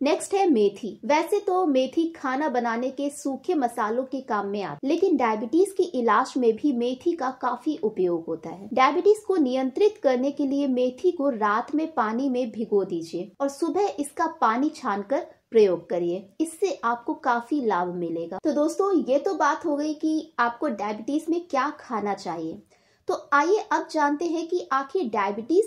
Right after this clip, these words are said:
पेशेंट को क्या-क्या चीजें नहीं खानी चाहिए, उन्हें किन चीजों से परहेज करना चाहिए। नंबर वन है व्हाइट ब्रेड। व्हाइट ब्रेड या व्हाइट पास्ता में रिफाइंड कार्बोहाइड्रेट की मात्रा बहुत ज्यादा होती है, जो हमारे ब्लड में पहुंचकर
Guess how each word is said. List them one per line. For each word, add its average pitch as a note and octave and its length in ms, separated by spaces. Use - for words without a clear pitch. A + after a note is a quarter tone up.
पेशेंट D4+ 420
को F4 120
क्या-क्या D#4 540
चीजें D4+ 480
नहीं B3 480
खानी F#3 320
चाहिए, F3 460
उन्हें E4 240
किन F#4 240
चीजों C#4 340
से F4+ 180
परहेज A#3+ 600
करना F3+ 380
चाहिए। F#3 480
नंबर F4+ 300
वन E4+ 220
है F4+ 420
व्हाइट B3 360
ब्रेड। G3+ 540
व्हाइट F4+ 300
ब्रेड D#4+ 300
या D#4 200
व्हाइट B3 500
पास्ता B3 420
में C4 240
रिफाइंड C#4 580
कार्बोहाइड्रेट C4 800
की C4 120
मात्रा A3 360
बहुत C4 520
ज्यादा G#3 300
होती G3+ 400
है, G#3+ 180
जो D#4+ 160
हमारे D#4 400
ब्लड C4+ 340
में F4+ 200
पहुंचकर B3+ 560